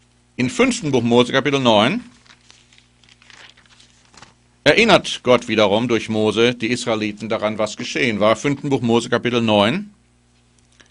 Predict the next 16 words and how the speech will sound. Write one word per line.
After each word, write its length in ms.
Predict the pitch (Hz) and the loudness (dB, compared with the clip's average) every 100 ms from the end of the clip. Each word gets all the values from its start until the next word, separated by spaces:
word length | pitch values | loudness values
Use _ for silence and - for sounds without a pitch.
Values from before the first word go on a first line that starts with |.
| _ _ _ _ _ _ _ _ _ _ _ _ _ _ _ _ _ | _ _ _ _ _ _ _ _ _ _ _ _ _ _ _ _ _
und 100 | - | -2
in 80 | 120 | -2
Vers 240 | 127 135 | 0 0
elf. 480 | 202 180 - - - _ _ _ _ _ _ _ _ _ _ _ _ _ _ - - - | 4 2 2 -12 -20 _ _ _ _ _ _ _ _ _ _ _ _ _ _ -20 -20 -2
Und 80 | 107 | 2
da 120 | 101 | 6
heißt 280 | 117 - 165 | 6 6 4
es, 160 | 180 | 2
Und 220 | 151 143 | 0 0
nach 180 | 139 127 | 2 2
den 160 | 123 104 | 2 -2
vierzig 480 | 135 127 - 104 - | 0 0 -2 -8 0
Tagen 320 | 110 131 131 | 4 4 4
und 100 | 123 | -2
vierzig 460 | 123 110 - 107 | -2 -2 -4 -6
Nächten 640 | 104 104 101 - 135 151 | -4 -4 -4 -6 -8 -8